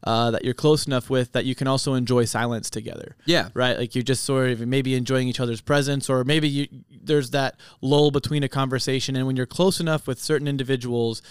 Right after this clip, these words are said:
Speaker 1: that lull doesn't feel like it needs to be filled by some nonsense.
Speaker 2: Yeah,
Speaker 1: You know?
Speaker 2: exactly. I think that's exactly right. I mean, like, it, the thing that I always think of is, like, road trips.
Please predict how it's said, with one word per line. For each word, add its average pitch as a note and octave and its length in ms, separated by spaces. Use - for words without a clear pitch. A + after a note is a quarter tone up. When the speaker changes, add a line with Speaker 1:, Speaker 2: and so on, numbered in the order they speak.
Speaker 1:
that C#3 260
lull C3 300
doesn't B2 280
feel C3+ 120
like B2 160
it - 20
needs B2 160
to A2 60
be B2 80
filled A#2+ 320
by A#2 140
some A#2 500
nonsense. A#2 640
Speaker 2:
Yeah, C#3+ 300
Speaker 1:
You A2 80
know? B2 60
Speaker 2:
exactly. A#2 420
I D3+ 100
think D3+ 160
that's C#3+ 180
exactly G2 500
right. C#2+ 320
I B2+ 80
mean, D3 180
like, B2+ 220
it, A#2 280
the C3 120
thing F#3+ 180
that E3+ 100
I D3+ 60
always C#3 200
think C#3+ 160
of B2 60
is, A#2 100
like, A2+ 160
road G2 300
trips. - 440